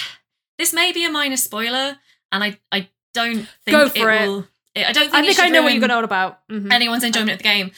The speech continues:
Speaker 1: but it is ultimately about the, the point of view character Emmett becomes, um, someone who works in the games industry as a
Speaker 2: Mm-hmm.
Speaker 1: result of the experiences that he has in this story as a teenager. And obviously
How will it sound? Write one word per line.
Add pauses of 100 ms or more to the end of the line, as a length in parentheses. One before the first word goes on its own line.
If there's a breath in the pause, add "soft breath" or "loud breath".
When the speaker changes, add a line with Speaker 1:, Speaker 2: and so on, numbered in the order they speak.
(240 loud breath)
Speaker 1:
but
it
is
ultimately
about
the,
the
point
of
view
character
Emmett (480)
becomes,
um, (120)
someone
who
works
in
the
games
industry (460)
as
a
Speaker 2:
Mm-hmm.
Speaker 1:
result
of
the
experiences
that
he
has
in
this
story
as
a
teenager.
And
obviously